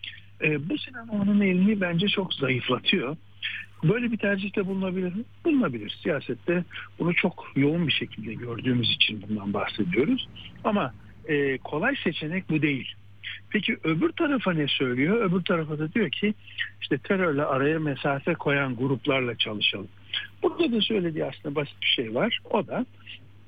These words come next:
e, tamamen işte Kürt seçmene yönelik bir mesaj veriyor. Peki Kürt seçmenin oyu olmadan senin beşin neye yetecek?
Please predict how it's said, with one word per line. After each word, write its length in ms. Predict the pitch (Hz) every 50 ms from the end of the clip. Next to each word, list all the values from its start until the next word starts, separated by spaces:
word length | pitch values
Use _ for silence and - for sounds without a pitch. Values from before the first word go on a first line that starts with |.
| - - - - - - - - - -
e, 340 | 131 123 113 113 110 110 -
tamamen 460 | - 175 175 - - - - - 151 127
işte 340 | - - - - 147 127 - - - - - - -
Kürt 180 | - 247 208 -
seçmene 440 | - 156 143 - - - 139 135 131
yönelik 460 | 127 127 123 120 117 113 117 - -
bir 60 | 117
mesaj 440 | 117 110 - - 123 117 120 120 110
veriyor. 440 | 113 110 104 113 139 170 214 240 - - - - - - - - - - -
Peki 400 | - 208 180 156 - 208 214 208
Kürt 300 | - - - 240 220 -
seçmenin 540 | - 220 208 - - 208 202 202 196 - -
oyu 220 | - 151 165 185 -
olmadan 540 | - 165 170 170 170 147 127 127 123 123 - -
senin 340 | - 165 185 202 196 175 143
beşin 380 | 151 - 147 - - 220 214 208
neye 260 | 202 196 196 196 190
yetecek? 600 | 165 143 - - - - - - - - - -